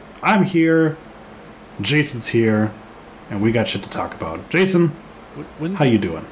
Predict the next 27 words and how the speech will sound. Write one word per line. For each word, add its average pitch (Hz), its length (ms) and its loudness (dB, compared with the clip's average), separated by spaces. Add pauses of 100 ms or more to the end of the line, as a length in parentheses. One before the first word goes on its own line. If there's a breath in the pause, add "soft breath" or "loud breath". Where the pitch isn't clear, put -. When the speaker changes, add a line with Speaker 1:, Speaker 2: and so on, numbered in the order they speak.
Speaker 2:
wouldn't 175 220 -8
the 151 160 -8
O 143 160 -2
G 131 220 -4
motherfuckers 139 640 -6
be 131 80 -4
like 120 280 -4 (100)
Adam 120 440 -4
and 107 260 -10
Sean 113 540 -6
and 101 360 -10 (680)
fucking 107 420 -6
Josh 110 520 -2
and - 800 -8
Speaker 1:
Nope. 107 160 0 (560)
Nope. 135 240 2 (1000)
Speaker 2:
just 113 220 -14
Speaker 1:
Nope, 135 220 2
Speaker 2:
erase 123 160 -6
Speaker 1:
'cause - 100 -4
Speaker 2:
that 120 200 0
history 117 480 -8
right 110 200 -4
out 110 140 -4
of 107 40 -6
the 107 60 -4
show? 120 260 -6